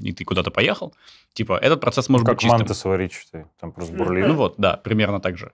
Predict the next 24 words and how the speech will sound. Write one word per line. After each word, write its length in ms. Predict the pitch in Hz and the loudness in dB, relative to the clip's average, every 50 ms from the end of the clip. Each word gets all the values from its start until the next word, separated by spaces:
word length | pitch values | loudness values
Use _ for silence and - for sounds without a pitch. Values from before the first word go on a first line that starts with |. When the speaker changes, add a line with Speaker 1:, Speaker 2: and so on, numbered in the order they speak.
| _ | _
Speaker 1:
А, 400 | - - 95 92 92 90 87 85 85 | -4 0 0 2 2 2 0 -2 -4
но 140 | - 95 101 | -6 -6 -4
бульон-то 340 | 95 117 127 135 117 - 90 | 0 2 2 2 2 0 -2
останется. 400 | - - 127 120 - - - - - | -2 -2 -2 -2 -4 -6 -12 -14 -8
<laughs> 880 | - - - - - - - - - - _ _ _ - _ _ _ _ | -6 -6 -6 -6 -8 -12 -12 -14 -14 -14 _ _ _ -20 _ _ _ _
Типа, 180 | - - - 98 | -18 -12 -8 -6
у 40 | |
тебя 140 | 92 - 110 | -4 -2 0
вопрос, 300 | 113 120 123 143 139 - | 0 2 2 2 2 2
как 200 | - 135 - - 131 | 2 -2 -2 0 -2
этот 160 | 117 123 113 | -2 0 0
водород 400 | 107 120 120 131 131 123 104 95 | 0 0 2 2 2 2 0 -2
сделали, 460 | 98 98 95 110 110 104 117 139 170 | -6 -2 2 2 4 4 4 4 2
как 200 | - - 123 - | 2 0 0 0
его 140 | 113 104 107 | 0 -2 0
доставили 520 | 95 104 95 - - 101 107 127 147 151 131 | 0 0 -2 0 2 2 2 2 2 0 0
и 80 | 107 | 0
что 120 | - - 120 | 0 -2 -4
произошло 420 | - 120 110 104 101 - 123 117 | 0 0 0 0 0 0 2 0
на 80 | 113 104 | 0 0
цикле 200 | - 113 120 107 | -2 -6 -8 -4
производства 440 | - 117 113 107 104 92 80 - - | -2 0 0 0 0 -2 -6 -8 -12
в 40 | - | -14
целом. 240 | - - - - | -12 -12 -14 -14